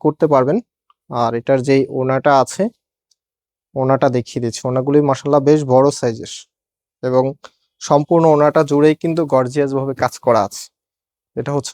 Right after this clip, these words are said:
ওড়নাটা, এখানে যা দেখতে পাচ্ছেন একদম all over টোটালিটাই কিন্তু গর্জিয়াস ভাবে কাজ করা আছে।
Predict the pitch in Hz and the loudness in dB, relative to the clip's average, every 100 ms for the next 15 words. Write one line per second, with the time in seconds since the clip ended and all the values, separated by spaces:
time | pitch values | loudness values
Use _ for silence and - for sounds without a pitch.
0 | 123 113 107 107 _ _ _ _ _ _ | -2 -2 -4 -8 _ _ _ _ _ _
1 | _ _ _ _ _ _ _ _ _ _ | _ _ _ _ _ _ _ _ _ _
2 | - _ _ _ _ _ _ _ _ _ | -20 _ _ _ _ _ _ _ _ _
3 | _ _ - - - _ 131 160 160 151 | _ _ -20 -20 -20 _ -2 2 2 2
4 | 143 143 139 151 139 139 - 180 127 135 | 2 2 -2 0 0 -2 -4 -6 -4 -4
5 | 143 143 _ _ _ _ 131 143 156 - | -4 -8 _ _ _ _ 2 4 2 2
6 | 135 135 - - _ _ - 139 139 143 | 2 2 0 -10 _ _ -16 -6 -4 -2
7 | 151 147 180 185 135 120 131 123 123 120 | -2 -2 -6 -2 0 0 -4 -2 -2 -2
8 | 113 - - 104 80 - | -2 -4 -4 -2 -2 -6